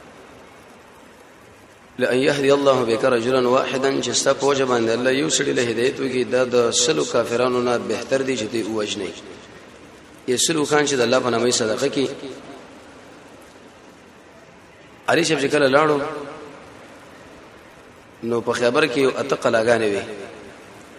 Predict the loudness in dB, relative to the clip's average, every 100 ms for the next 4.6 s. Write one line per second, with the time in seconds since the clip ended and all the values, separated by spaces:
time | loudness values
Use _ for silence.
0 | -20 -20 -20 -20 -20 -20 -20 -20 -20 -20
1 | 0 4 6 6 4 4 4 4 6 4
2 | 4 2 0 -2 -10 -12 -16 -18 -20 -20
3 | -20 -20 -20 -20 -20 -14 -6 -4 0 2
4 | 4 4 4 4 4 2